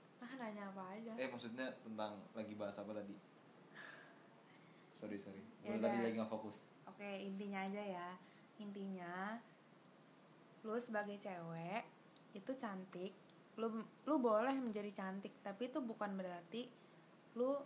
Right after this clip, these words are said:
Speaker 1: eh, memenuhi ekspektasi orang lain terhadap lu. Tapi ya itu karena lu mem-, mau mem-,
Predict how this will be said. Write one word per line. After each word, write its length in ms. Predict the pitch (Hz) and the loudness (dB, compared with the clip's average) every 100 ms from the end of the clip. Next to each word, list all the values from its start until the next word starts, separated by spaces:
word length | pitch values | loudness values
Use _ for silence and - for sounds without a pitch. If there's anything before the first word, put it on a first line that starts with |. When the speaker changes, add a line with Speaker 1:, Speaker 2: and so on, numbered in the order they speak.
| - - | -6 -6
Speaker 1:
eh, 440 | 208 196 196 190 196 - - - - - - - | -2 0 2 0 -2 -8 -18 -20 -20 -20 -20 -10
memenuhi 460 | - 220 220 214 214 | 2 4 4 4 2
ekspektasi 560 | 254 - 214 214 202 240 | 0 -2 -4 -4 0 2
orang 240 | 226 208 | 2 2
lain 140 | 196 220 | -2 -2
terhadap 340 | 208 190 196 208 | -2 0 -2 -2
lu. 320 | 196 185 190 - - - - | -2 -2 -4 -10 -20 -20 -8
Tapi 400 | 202 190 302 233 | -4 2 4 6
ya 240 | 196 190 - - - | 6 2 -4 -14 -10
itu 200 | 208 277 | 0 0
karena 460 | 269 214 196 226 - - - - - - - - - - | 4 2 4 2 2 -2 -16 -20 -20 -20 -20 -20 -20 -2
lu 260 | 233 294 302 | 4 4 4
mem-, 300 | 240 226 208 | 4 2 2
mau 240 | 202 202 | 0 2
mem-, 400 | 262 269 220 214 | 4 4 2 -2